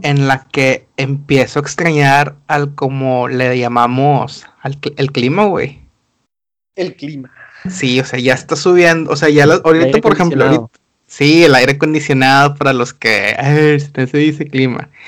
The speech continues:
Speaker 1: Esto porque sí, ya sube como veintitrés, veinticuatro grados, pero las ventanas son de esas que son dobles, o sea, ais-,
Speaker 2: Ok.
Speaker 1: térmicas, aislantes, o sea,
Speaker 2: Ajá.
Speaker 1: son de las
Speaker 2: Sí, sí,
Speaker 1: gruesas
Speaker 2: sí.
Speaker 1: pa-, para el frío.
Speaker 2: Ajá.
Speaker 1: Obviamente, si le pega a tu cuarto el sol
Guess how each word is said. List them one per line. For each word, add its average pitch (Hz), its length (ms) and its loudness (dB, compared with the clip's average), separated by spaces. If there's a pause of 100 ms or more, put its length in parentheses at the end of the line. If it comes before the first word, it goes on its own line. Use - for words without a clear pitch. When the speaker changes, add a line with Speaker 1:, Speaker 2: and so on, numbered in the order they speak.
(880)
Speaker 1:
Esto 131 320 0
porque - 240 -4
sí, 143 180 0
ya 139 120 4
sube 147 280 4
como 170 240 0
veintitrés, 127 480 -2
veinticuatro 147 560 -2
grados, 135 460 4
pero 135 480 -2
las 135 240 0
ventanas 131 600 -2
son 143 760 -2 (160)
de 127 220 -2
esas - 200 -8
que - 120 -6
son 143 340 0
dobles, 147 640 2
o - 80 -16
sea, - 260 -4
ais-, 117 260 -2
Speaker 2:
Ok. - 200 -20
Speaker 1:
térmicas, 180 560 -2
aislantes, 165 840 -4
o - 80 -8
sea, - 160 -4
Speaker 2:
Ajá. 123 160 -2
Speaker 1:
son 123 100 -4
de 147 80 -2
las 175 120 -6
Speaker 2:
Sí, 143 60 -14
sí, - 40 -10
Speaker 1:
gruesas 131 320 -4
Speaker 2:
sí. 131 60 -12 (120)
Speaker 1:
pa-, - 160 -10 (160)
para - 140 -6
el 87 80 -16
frío. 143 400 0 (520)
Speaker 2:
Ajá. 117 140 -20
Speaker 1:
Obviamente, 147 1000 0
si 147 180 -4
le 131 160 2
pega 123 260 0
a 123 100 -8
tu 143 160 -10
cuarto 143 420 2
el 135 80 -6
sol 131 420 -2